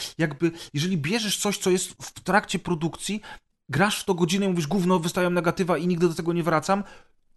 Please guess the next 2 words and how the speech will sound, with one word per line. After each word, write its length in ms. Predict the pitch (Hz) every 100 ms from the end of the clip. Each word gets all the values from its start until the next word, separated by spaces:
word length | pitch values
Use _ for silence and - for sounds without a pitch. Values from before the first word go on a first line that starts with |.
| _ _ _
to 300 | 190 185 - _ - - - - - 202
absolutnie 960 | 196 202 202 202 208 - 202 202 208